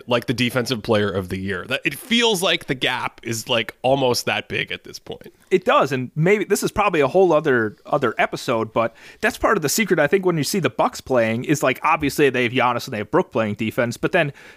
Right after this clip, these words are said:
Speaker 2: Javon Carter and Jrue Holiday, like, there's just, there's just so much defensive intensity on the perimeter, so much flying around, so much being able to switch around, and just being,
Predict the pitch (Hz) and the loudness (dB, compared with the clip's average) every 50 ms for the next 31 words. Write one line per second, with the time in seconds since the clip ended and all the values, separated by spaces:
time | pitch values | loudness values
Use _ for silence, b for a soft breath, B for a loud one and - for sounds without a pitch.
0 | B - - - - - 156 175 175 151 143 135 156 170 175 160 135 127 - - | B -8 -8 -6 -4 -2 0 0 0 0 0 0 2 4 4 2 2 0 -2 0
1 | 139 147 190 185 139 139 135 147 165 175 202 208 208 196 - 175 - - 214 233 | 2 4 4 4 4 2 2 2 2 2 2 2 4 4 2 0 0 0 -2 -4
2 | 196 - 208 185 151 - - b b b b b b b - 214 175 - 233 - | -2 2 2 2 2 0 -6 b b b b b b b -4 -2 0 2 2 2
3 | - - - - - 220 180 196 220 214 220 202 196 - - 190 - - 180 170 | 2 2 2 2 2 2 4 4 2 4 2 0 0 0 -4 -6 -2 0 0 0
4 | 170 - 151 151 139 131 - 175 151 147 - 151 139 131 123 120 120 120 - - | 0 -2 -2 -2 -2 -2 -2 -4 -4 -4 0 2 2 4 4 2 0 -2 0 0
5 | 143 135 117 110 117 - - - 196 214 208 175 165 - - - 175 151 143 147 | 0 0 0 0 -2 0 2 2 2 2 0 -2 -4 -4 -2 0 2 2 2 2
6 | 135 127 120 127 127 127 - - - 202 214 214 220 - - 180 165 156 147 131 | 0 0 0 2 0 0 -2 0 0 0 2 2 0 0 2 0 2 2 -2 -2
7 | 123 110 - - - 170 160 - - 127 120 131 131 120 113 110 110 117 123 - | -2 -4 -4 -4 -2 -2 -2 0 0 0 2 2 2 2 -2 -6 -8 -8 -8 -6
8 | - - 131 120 110 104 | -2 0 0 0 0 -2